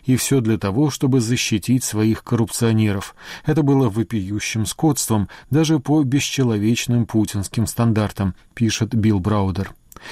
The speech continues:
В Кремле изобретали новые и новые схемы, дабы остановить Браудера. Его обвиняли в различных финансовых преступлениях,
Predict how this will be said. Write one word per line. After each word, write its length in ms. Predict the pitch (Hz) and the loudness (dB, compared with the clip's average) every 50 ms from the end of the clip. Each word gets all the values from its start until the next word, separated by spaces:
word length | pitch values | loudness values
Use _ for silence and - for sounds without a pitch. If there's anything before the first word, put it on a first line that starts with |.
| - - - | -16 -14 -14
В 80 | - - | -8 -4
Кремле 460 | - 165 180 180 190 190 185 170 151 | -2 0 0 0 0 0 2 2 2
изобретали 560 | 131 113 127 117 110 113 - 127 131 127 127 | 2 0 0 0 -2 -2 -2 0 2 2 4
новые 560 | 123 117 113 120 131 139 131 113 117 113 101 | 4 4 4 4 4 2 2 2 2 0 2
и 20 | 101 | 0
новые 400 | 104 117 120 113 98 98 92 90 | 0 0 0 0 0 -2 -4 -4
схемы, 400 | - - 143 151 151 143 131 - - - - - | -4 0 0 2 2 2 2 0 -4 -10 -10 -4
дабы 320 | - 123 135 131 135 131 | 0 0 2 2 2 0
остановить 560 | 127 120 - - 120 117 117 117 123 131 107 98 | 0 -2 -2 -2 0 0 2 2 2 0 0 -2
Браудера. 600 | 92 101 101 98 95 95 87 95 92 95 95 - - - - - - - | -2 -2 -2 -2 -2 -2 -4 -4 -6 -6 -8 -10 -14 -20 -20 -20 -8 -4
Его 220 | - 151 160 180 | 0 2 2 2
обвиняли 480 | 175 143 120 127 127 127 135 139 135 135 | 2 0 0 0 0 0 2 2 2 2
в 80 | 127 110 | 0 0
различных 520 | 104 101 92 113 139 131 - 113 104 - | -2 -2 -2 -2 -2 -2 -2 -2 -4 -2
финансовых 580 | - - 123 127 127 120 - - 101 101 95 - | -2 0 2 2 2 0 -2 -4 -4 -4 -4 -4
преступлениях, 800 | - 104 95 - - 95 - 104 120 131 135 131 131 127 - | -4 -4 -4 -4 -6 -4 0 2 2 4 4 4 2 0 -2